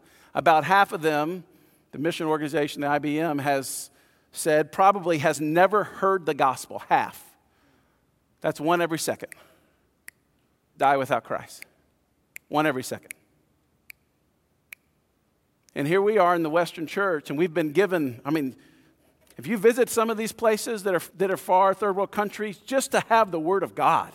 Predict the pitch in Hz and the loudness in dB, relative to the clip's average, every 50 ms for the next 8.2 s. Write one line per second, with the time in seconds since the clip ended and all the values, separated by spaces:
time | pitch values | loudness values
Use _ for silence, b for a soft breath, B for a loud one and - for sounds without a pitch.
0 | - _ _ _ b b b b b b b b 170 151 - - 240 214 - 220 | -20 _ _ _ b b b b b b b b -2 0 0 2 0 0 0 -2
1 | 196 160 160 160 160 160 165 190 226 262 254 196 - - 131 123 135 - - 123 | -2 -2 -2 -2 -2 0 4 4 4 4 4 2 -2 -6 -8 -10 -10 -10 -10 -10
2 | 95 85 - _ _ _ _ _ _ _ _ _ _ _ _ _ _ _ _ _ | -10 -12 -18 _ _ _ _ _ _ _ _ _ _ _ _ _ _ _ _ _
3 | _ _ _ _ _ _ _ _ _ _ _ _ _ _ _ _ _ _ _ _ | _ _ _ _ _ _ _ _ _ _ _ _ _ _ _ _ _ _ _ _
4 | _ _ _ - 160 180 180 220 254 240 214 220 220 190 165 - - 170 190 220 | _ _ _ -4 -2 0 2 2 2 4 4 4 4 4 2 -2 0 2 4 4
5 | 220 208 - 180 170 190 185 - - 170 160 147 180 190 196 190 170 165 151 147 | 4 4 2 -2 -2 0 -2 0 -2 -2 0 4 4 6 6 4 2 0 -4 -4
6 | 143 147 156 196 214 175 - - - - - - 208 208 - - 175 139 131 139 | -6 -4 -4 -4 -4 -4 -4 -8 -12 -12 -8 -6 -6 -6 -4 -4 -6 -4 -4 -4
7 | 160 185 220 254 254 240 190 - 143 131 - - - - 110 - - - - - | -4 -2 0 0 0 0 -2 -4 -8 -10 -14 -14 -16 -16 -16 -18 -18 -20 -20 -20
8 | - - - _ | -20 -20 -20 _